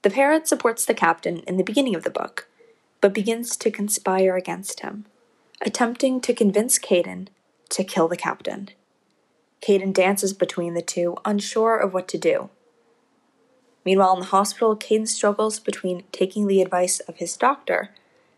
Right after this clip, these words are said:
the parrot's counterpart, Doctor Poirot, and his illness,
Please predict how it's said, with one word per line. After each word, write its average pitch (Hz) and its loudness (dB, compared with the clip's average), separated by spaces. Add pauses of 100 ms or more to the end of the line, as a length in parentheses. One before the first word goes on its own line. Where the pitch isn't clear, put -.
(140)
the 196 -4
parrot's 196 0
counterpart, 208 2 (280)
Doctor - 0 (400)
Poirot, 202 0 (2500)
and 185 -2
his 180 0
illness, - -4